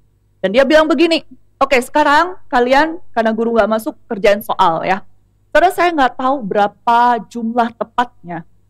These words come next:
Tapi yang saya tahu waktu itu, guru piket ini menyuruh kami mengerjakan soal matematika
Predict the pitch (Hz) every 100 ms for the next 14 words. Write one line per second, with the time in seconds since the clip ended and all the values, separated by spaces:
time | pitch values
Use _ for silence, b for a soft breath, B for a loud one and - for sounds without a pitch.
0 | _ - 202 359 339 330 311 - 320 208
1 | 190 202 214 196 196 - 175 170 226 240
2 | 277 294 294 294 320 294 247 320 320 247
3 | 240 247 220 208 202 208 214 - 277 -
4 | 311 262 240 233 226 214 214 220 - 175